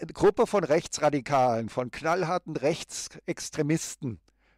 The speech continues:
bildet eine Partei und nennt sich die Basis und sagt dann, wir konsensieren jetzt basisdemokratisch über unser Programm.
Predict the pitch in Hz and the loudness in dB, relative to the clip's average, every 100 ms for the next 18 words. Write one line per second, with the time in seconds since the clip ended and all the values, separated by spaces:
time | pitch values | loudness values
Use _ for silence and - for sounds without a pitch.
0 | _ _ - 175 190 175 170 - 160 - | _ _ 0 2 2 2 -2 -2 -4 0
1 | 139 160 151 123 135 127 165 180 - 180 | 2 2 0 -4 -8 -4 -4 -4 -6 -6
2 | - 156 147 131 135 143 120 - - - | -6 -10 -2 2 4 2 -2 -8 -14 -20
3 | _ _ _ - - 151 127 - 160 180 | _ _ _ -20 -12 -8 -4 -2 -2 -4
4 | - 180 196 196 _ 156 156 - 185 185 | -2 0 0 -8 _ -8 -6 -2 -2 0
5 | 185 151 180 240 208 190 - - 156 190 | -2 -2 -6 -6 -2 -4 -2 0 0 0
6 | 185 - 170 170 - 147 165 175 - 165 | -4 -6 -4 -4 -2 0 0 -4 -6 -2
7 | 160 175 170 151 147 147 139 113 | -2 -2 -2 0 -2 0 0 -2